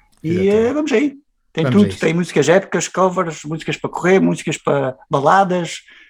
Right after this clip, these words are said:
Speaker 1: tudo. Estes
Speaker 2: É isso.
Speaker 1: álbuns têm, têm tudo aí.
Speaker 2: Tudo que é bom.
Speaker 1: Não é?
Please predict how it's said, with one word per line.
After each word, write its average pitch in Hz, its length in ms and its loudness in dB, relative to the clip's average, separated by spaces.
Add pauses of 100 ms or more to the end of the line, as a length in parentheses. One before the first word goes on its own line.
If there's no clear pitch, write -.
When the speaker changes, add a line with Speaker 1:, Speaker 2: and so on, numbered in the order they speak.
(160)
Speaker 1:
tudo. 214 280 -2 (440)
Estes 147 220 -6
Speaker 2:
É - 40 -4
isso. 190 80 2
Speaker 1:
álbuns 190 300 0
têm, 160 160 -4
têm 160 160 -4
tudo - 200 -8
aí. - 160 -12 (580)
Speaker 2:
Tudo 143 180 -2
que 147 120 0
é 120 40 4
bom. 107 120 -2
Speaker 1:
Não 147 180 0
é? 202 160 0